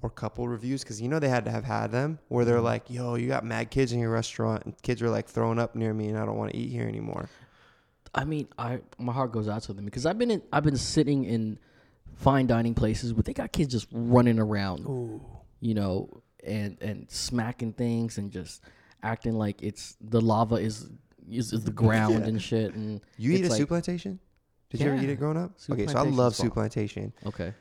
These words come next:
Speaker 1: But when I go back now, I still love the food. There's something weird about the food. It's nothing crazy.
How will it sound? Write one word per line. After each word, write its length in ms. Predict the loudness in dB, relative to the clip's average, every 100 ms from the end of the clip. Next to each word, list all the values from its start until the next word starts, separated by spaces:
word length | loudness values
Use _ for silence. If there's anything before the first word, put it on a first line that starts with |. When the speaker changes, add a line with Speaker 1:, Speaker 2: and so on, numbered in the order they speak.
| -20 2
Speaker 1:
But 200 | 4 4
when 120 | 0
I 80 | -2
go 220 | 2 2
back 340 | 2 0 0 -2
now, 380 | -2 -2 -4 -8 _ _ _ -8
I 60 |
still 220 | -4 0 2
love 220 | 2 2
the 80 | -2
food. 360 | 0 0 2
There's 140 | 0 0
something 360 | -6 -6 -6
weird 220 | 0 2 2
about 220 | 0 -2
the 60 | -4
food. 280 | -4 -2
It's 140 | -2 -4
nothing 320 | -6 -4 -6
crazy. 500 | -4 -4 -4 -4 -8